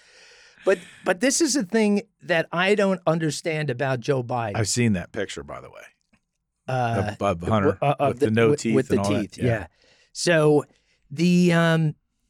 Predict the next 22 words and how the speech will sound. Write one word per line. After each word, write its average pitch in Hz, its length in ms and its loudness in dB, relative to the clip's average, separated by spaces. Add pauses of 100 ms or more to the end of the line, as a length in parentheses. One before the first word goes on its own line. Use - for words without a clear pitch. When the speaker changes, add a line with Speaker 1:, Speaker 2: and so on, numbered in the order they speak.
(440)
Speaker 1:
the, 170 580 2 (420)
the 180 260 0
addiction 208 520 2
thing. 139 280 -2
So 165 400 2 (240)
what 170 260 0
I 190 180 0
found 190 440 0
really 175 300 4
disturbing 139 840 -4
is 120 380 -4 (1500)
if 156 200 2
your 254 180 4
son 208 360 2
has 147 260 0
a, 151 220 4
a, 143 140 2 (100)
an 139 100 0
addiction 180 600 0
or 147 200 4
a 131 60 2
friend, 127 560 -4